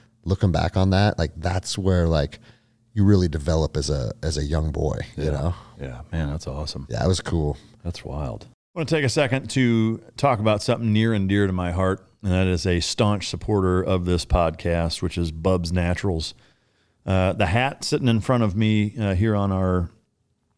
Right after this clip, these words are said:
Speaker 2: coffee table here in the studio belonged to Glenn Doherty. His nickname was Bub. Uh, I did two platoons with him, and his childhood best friend, uh, and another colleague of theirs, uh,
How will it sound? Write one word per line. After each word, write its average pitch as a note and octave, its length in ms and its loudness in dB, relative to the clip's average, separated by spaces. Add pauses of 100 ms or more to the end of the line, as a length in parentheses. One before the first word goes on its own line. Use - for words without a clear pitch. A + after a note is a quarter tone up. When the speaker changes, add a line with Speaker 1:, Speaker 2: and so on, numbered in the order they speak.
(180)
Speaker 2:
coffee G#2+ 320 2
table G#2 380 2
here G#2+ 160 2
in G2+ 60 2
the G2 80 2
studio F#2 600 0
belonged F#2+ 480 0
to G2 140 -2
Glenn F#2+ 320 2
Doherty. F2 400 -2 (500)
His F#2 200 2
nickname G2 440 0
was F2+ 160 -2
Bub. F2 460 0 (180)
Uh, F2 240 -2
I F2 100 -2
did F2+ 200 0
two G2+ 180 0
platoons F#2 440 0
with F#2+ 140 0
him, F#2 220 0 (400)
and F2+ 220 2
his F#2 320 2
childhood G#2 460 0
best G2+ 240 0
friend, G2+ 540 -2
uh, G#2 40 -8
and F2+ 380 0
another F#2 260 2
colleague F2+ 420 0
of F2 120 -4
theirs, F2+ 440 0
uh, F2+ 280 -2